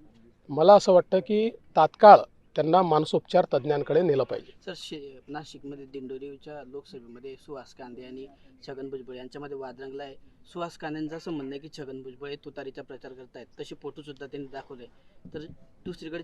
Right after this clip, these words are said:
Speaker 2: छगन भुजबळ म्हणतात की "या कांद्यामुळे भाजपची कोंडी झाली आहे."
Speaker 1: बघा,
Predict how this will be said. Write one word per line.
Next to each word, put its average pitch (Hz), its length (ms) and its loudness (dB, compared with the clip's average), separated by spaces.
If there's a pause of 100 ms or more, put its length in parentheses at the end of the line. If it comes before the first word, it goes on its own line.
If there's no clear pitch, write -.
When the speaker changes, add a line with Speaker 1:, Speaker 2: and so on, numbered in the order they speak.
Speaker 2:
छगन 156 220 -6
भुजबळ 147 220 -8
म्हणतात 139 320 -10 (120)
की 165 160 -10 (380)
"या 143 140 -10
कांद्यामुळे 151 480 -8
भाजपची 135 400 -14
कोंडी 139 240 -12
झाली 120 200 -16
आहे." - 300 -20 (920)
Speaker 1:
बघा, 151 320 0